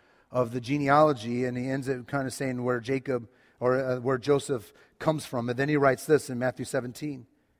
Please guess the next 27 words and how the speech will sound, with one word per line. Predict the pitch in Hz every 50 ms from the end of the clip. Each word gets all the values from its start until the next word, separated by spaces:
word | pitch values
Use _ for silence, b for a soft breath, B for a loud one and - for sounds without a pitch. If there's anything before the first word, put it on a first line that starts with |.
| _ _ _ _ _ _ _ _ _ -
"Thus | 151 165 156
there | - 180 175 170
were | 170 165
fourteen | - - 185 196 190 185 - 190 185 170
generations | 127 165 175 165 165 175 180 165 - 170 160 123 143
in | 147
all | 160 165 165 160
from | 143 - 147 139
Abraham | 139 151 170 170 165 151 139 147 147 143 139 131 b b b b -
to | - 147
David, | 127 143 160 156 139 107 101 107 113 120
fourteen | - - 160 165 139 - 160 170 160 -
from | - 156 139
David | 120 156 170 160 139 135 135 127 B B B B
to | - - 135
the | 131 143
exile | 170 170 131 104 123 113 113 110
of | 104 98
Babylon, | 120 110 113 104 113 123 135 147 143
and | -
fourteen | - 156 170 156 - - 165 147
from | - 151 143
the | 147
exile | 165 160 127 - 143 131 127 135 139 B B B B _
to | - 160 143
the | 143
Messiah. | 143 135 - - 185 175 151 110 92 90